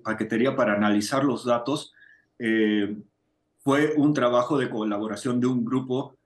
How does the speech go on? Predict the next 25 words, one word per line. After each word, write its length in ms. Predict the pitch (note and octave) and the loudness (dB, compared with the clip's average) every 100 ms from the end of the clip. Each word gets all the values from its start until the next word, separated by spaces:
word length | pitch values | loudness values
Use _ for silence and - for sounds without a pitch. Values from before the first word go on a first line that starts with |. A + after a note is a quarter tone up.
| _ | _
enorme, 680 | B2 A2+ C3 C3 C3 C#3+ C3 - _ _ | -2 2 2 2 2 0 -4 -14 _ _
eh, 260 | A2+ G#2 G#2 | -4 -2 -2
de 120 | G#2+ | -4
gente, 580 | G#2+ C#3 C3+ C#3+ - - _ _ - | -2 0 0 -2 -2 -8 _ _ -2
y 100 | C3 | 2
de 140 | C3+ | 2
hecho 240 | C#3 D#3 | 2 2
no 180 | C3 D#3 | 2 2
de 100 | D3 | 2
uno, 440 | C#3 E3+ C#3 B2+ C3+ | 2 2 -2 -4 -8
sino 320 | - A#2+ B2 | -4 -2 0
de, 300 | A#2+ A#2+ B2 | 0 0 -2
eh, 460 | A#2+ A2 G#2+ G#2+ - _ | -4 -4 -2 -4 -8 _
de, 400 | - G#2+ G#2 G#2 - | -8 -2 -2 -2 -6
de 160 | A2 | -4
tres, 420 | G#2+ C#3+ E3+ - - | 0 0 0 -4 -8
según 300 | B2 A#2 B2 | -4 -2 -2
recuerdo, 500 | A2 B2 B2+ D#3+ - - - - | 0 0 0 0 -4 -16 -16 -6
eh, 200 | A2+ A2+ | -2 2
grupos 580 | B2 D#3 D3+ D3 - - _ _ - | 4 4 6 2 2 -8 _ _ -6
que 100 | C3+ | -4
trabajaron 540 | C3+ B2 - D#3+ D#3+ | 0 0 2 0 0
de 80 | D3 | 0
manera 440 | C3 B2 C#3 D#3 D#3 | 0 0 0 0 -2
independiente 960 | C3 B2 A#2 A#2+ B2+ D3+ D3+ D#3+ E3+ | -2 -2 -4 -2 2 2 2 -4 -8